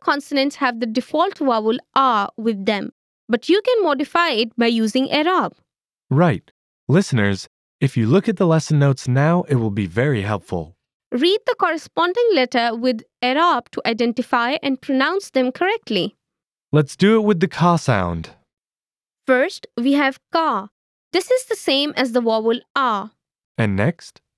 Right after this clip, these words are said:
Speaker 1: Second is ka, with the long vowel a.
Speaker 2: Next?
Speaker 1: The next is with the vowel ki. So we have e.
Speaker 2: And next?
Speaker 1: Next is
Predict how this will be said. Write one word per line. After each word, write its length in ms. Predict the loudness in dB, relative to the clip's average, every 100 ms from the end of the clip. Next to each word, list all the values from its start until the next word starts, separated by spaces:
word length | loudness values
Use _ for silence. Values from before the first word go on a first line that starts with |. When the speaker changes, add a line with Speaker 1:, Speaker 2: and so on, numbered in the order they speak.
| _ _
Speaker 1:
Second 400 | -6 -6 -2 -4 -2
is 220 | -4 -4 _ _ _
ka, 480 | 0 2 0 -2 -6 _ _ _
with 160 | -4 -2
the 60 |
long 420 | 0 2 2 0 -2
vowel 460 | -2 0 0 -2 -6 _
a. 400 | -2 0 -2 -4 -10 _ _ _
Speaker 2:
Next? 480 | -2 -2 -2 -10 -20 _ _ _ _ _ _ _ _
Speaker 1:
The 80 | 0
next 360 | 0 -2 -4 -4
is 220 | -2 -2
with 160 | -2
the 80 | 0
vowel 360 | 0 0 -2 -4 -6
ki. 440 | -2 0 0 -2 -8 _ _ _ -2
So 180 | 0
we 140 | 2 2
have 360 | 2 0 -2 -6 _
e. 360 | 2 2 2 0 -10 _ _
Speaker 2:
And 160 | -2 0
next? 460 | 0 -2 -6 -20 _ _ _ _ _
Speaker 1:
Next 400 | 0 0 0 -2
is 220 | -2 -2